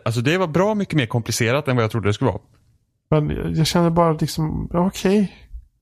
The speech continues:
Speaker 2: Jag, visst, jag bör-, jag börjar känna min bitterhet mot Nintendo igen nu. Jag trodde,
Speaker 1: Mm.
Speaker 2: jag trodde att Nintendo hade på något sätt lyckats att pusta det ut ifrån mig. Men jag
Speaker 1: Jag
Speaker 2: vet
Speaker 1: tror
Speaker 2: inte.
Speaker 1: det,
Speaker 2: Jag litar
Speaker 1: deras
Speaker 2: inte på
Speaker 1: störst-,
Speaker 2: dem.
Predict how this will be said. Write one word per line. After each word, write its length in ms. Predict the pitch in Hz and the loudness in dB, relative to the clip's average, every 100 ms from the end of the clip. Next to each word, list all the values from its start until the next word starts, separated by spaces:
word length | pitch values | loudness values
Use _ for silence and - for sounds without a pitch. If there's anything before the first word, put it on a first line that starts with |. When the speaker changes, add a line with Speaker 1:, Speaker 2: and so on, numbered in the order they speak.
| - - - - - - 233 190 | -2 -2 -6 -12 -20 -4 0 2
Speaker 2:
Jag, 120 | 208 226 226 | 2 0 0
visst, 240 | 254 254 - - | 0 0 -8 -2
jag 200 | 202 214 | 0 2
bör-, 180 | 247 247 | 2 2
jag 200 | 214 208 | 2 2
börjar 240 | 254 240 214 | 2 2 4
känna 260 | 233 208 | 2 2
min 180 | 190 170 | 2 2
bitterhet 560 | 190 - - 170 202 185 | 0 0 2 4 4 2
mot 100 | 170 | 4
Nintendo 460 | 156 170 160 170 | 4 2 2 4
igen 220 | 185 147 143 | 4 6 4
nu. 140 | 123 | 4
Jag 140 | 120 | 4
trodde, 180 | 117 147 | 6 6
Speaker 1:
Mm. 120 | - - - | 4 0 -2
Speaker 2:
jag 100 | 190 | 0
trodde 200 | 254 240 | 2 0
att 100 | 233 | 0
Nintendo 340 | 220 208 175 | 2 2 2
hade 180 | 175 170 - | 2 0 -4
på 100 | - 190 | 0 0
något 100 | - | 2
sätt 180 | 151 | 2
lyckats 440 | 170 190 - 180 156 | 2 2 0 0 0
att 200 | 139 - | -2 -2
pusta 300 | 170 - 143 | -4 -2 0
det 60 | |
ut 340 | 147 156 - - | 2 0 -2 -2
ifrån 240 | - 117 | 0 2
mig. 360 | 101 107 - - | 2 0 -2 -2
Men 200 | 135 139 | 0 0
jag 80 | 139 | 0
Speaker 1:
Jag 120 | 151 | 2
Speaker 2:
vet 80 | 180 | 4
Speaker 1:
tror 120 | 170 | 4
Speaker 2:
inte. 120 | 156 165 | 4 2
Speaker 1:
det, 100 | - - - - | 0 -6 -10 0
Speaker 2:
Jag 120 | 147 | 2
litar 180 | 202 156 | 4 4
Speaker 1:
deras 140 | 180 | 4
Speaker 2:
inte 120 | 202 180 | 4 4
på 60 | |
Speaker 1:
störst-, 160 | 151 127 | 4 2
Speaker 2:
dem. 200 | 107 | -2